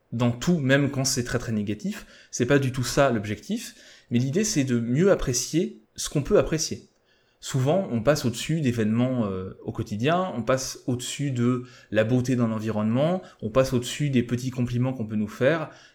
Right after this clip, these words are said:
et on passe au-dessus de beaucoup de choses positives, on ne s'en rend même plus compte. Et ça, c'est un petit peu dommage, parce que juste en prenant quelques instants pour savourer ces petites choses positives, eh bien, on va améliorer son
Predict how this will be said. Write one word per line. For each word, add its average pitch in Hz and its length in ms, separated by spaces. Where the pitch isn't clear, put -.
et 113 160
on 120 80
passe 165 400
au-dessus 127 300
de 151 80
beaucoup 147 280
de 175 60
choses 165 160
positives, 143 580
on 120 60
ne 120 60
s'en 120 160
rend 143 100
même 143 180
plus 139 160
compte. - 360
Et - 20
ça, 196 100
c'est 190 140
un 170 60
petit 160 100
peu 156 140
dommage, 156 320
parce 120 160
que 117 180
juste 156 480
en 120 100
prenant 165 340
quelques 143 320
instants 147 300
pour - 180
savourer 185 540
ces 123 200
petites 123 240
choses 123 200
positives, 120 580
eh 101 40
bien, 165 400
on 123 80
va 147 480
améliorer 147 800
son 143 380